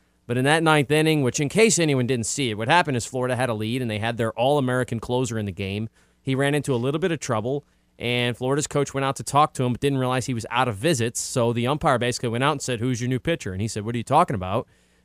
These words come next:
And he said, "You're out of visits. You gotta make a change." And he, you know, argued with him back and forth, but then had to bring in a guy who was cold out of the bullpen.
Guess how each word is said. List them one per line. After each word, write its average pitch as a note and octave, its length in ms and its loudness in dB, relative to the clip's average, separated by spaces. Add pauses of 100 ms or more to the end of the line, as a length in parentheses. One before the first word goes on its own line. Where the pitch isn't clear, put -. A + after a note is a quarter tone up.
And A2+ 100 0
he A2 60 2
said, B2+ 180 0
"You're C3 80 2
out C#3+ 140 6
of A2 40 -2
visits. C#3+ 320 0
You A#2 60 -4
gotta A#2 160 2
make B2 160 2
a A2 60 -6
change." E3+ 600 -2
And A2 200 -6
he, C#3+ 340 2
you A#2 100 -4
know, G#2 220 -2
argued C3 340 4
with C3+ 140 0
him C3+ 80 0
back C3+ 220 0
and A#2 100 -4
forth, C#3 220 -2
but - 100 -10
then A2+ 140 -2
had A#2 180 -2
to A#2+ 60 -4
bring A#2+ 240 -2
in C#3+ 100 0
a A#2+ 60 -2
guy C3 240 2
who B2 100 0
was G2+ 160 -4
cold C3+ 380 -2
out B2 80 0
of G#2+ 60 -4
the G#2 60 -6
bullpen. C#3 520 -4